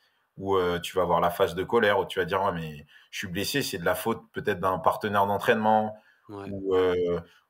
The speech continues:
Speaker 1: ou, euh, violence
Speaker 2: Aussi.
Speaker 1: contre soi-même, où tu dis, « Ouais, mais c'est parce que je fais toujours cette technique-là, elle passe jamais, en plus, je me blesse. »
Speaker 2: Ouais, ouais.
Speaker 1: Donc, t'as plusieurs phases à passer.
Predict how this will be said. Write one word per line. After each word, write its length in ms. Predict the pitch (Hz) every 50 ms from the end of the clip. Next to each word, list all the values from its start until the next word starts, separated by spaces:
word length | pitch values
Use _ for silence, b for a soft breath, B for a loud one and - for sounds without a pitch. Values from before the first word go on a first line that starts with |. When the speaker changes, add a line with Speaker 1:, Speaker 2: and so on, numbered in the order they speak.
| _ _ -
Speaker 1:
ou, 200 | 92 92 95 95
euh, 120 | 92 90
violence 380 | 85 85 101 104 104 104 107 -
Speaker 2:
Aussi. 40 |
Speaker 1:
contre 240 | - 104 92 - 110
soi-même, 380 | 104 - 113 101 104 120 131 127
où 40 | 113
tu 160 | - - 101
dis, « 120 | 95 117
Ouais, 160 | 117 117 110
mais 340 | 107 101 98 95 95 92 95
c'est 160 | 87 - -
parce 180 | - 104 95 -
que 80 | - 110
je 80 | -
fais 140 | - 101 90
toujours 240 | - 117 113 123 123
cette 180 | - 110 107
technique-là, 500 | - 110 95 - 107 101 - 131 135 120
elle 100 | 117 -
passe 180 | - 107 98 90
jamais, 320 | - 110 113 117 127 135
en 120 | 127 107 107
plus, 160 | - - 127
je 100 | 110 113
me 100 | 127 123
blesse. » 380 | 110 107 110 110 104 98 - _ _ _ b b b b b -
Speaker 2:
Ouais, 60 | 92
ouais. 100 | 90 87
Speaker 1:
Donc, 140 | 98 95 -
t'as 80 | - 113
plusieurs 400 | - - - 143 139 170 143 -
phases 380 | - - 151 151 160 147 117 120
à 80 | 107
passer. 480 | - - 113 101 - - 147 180 208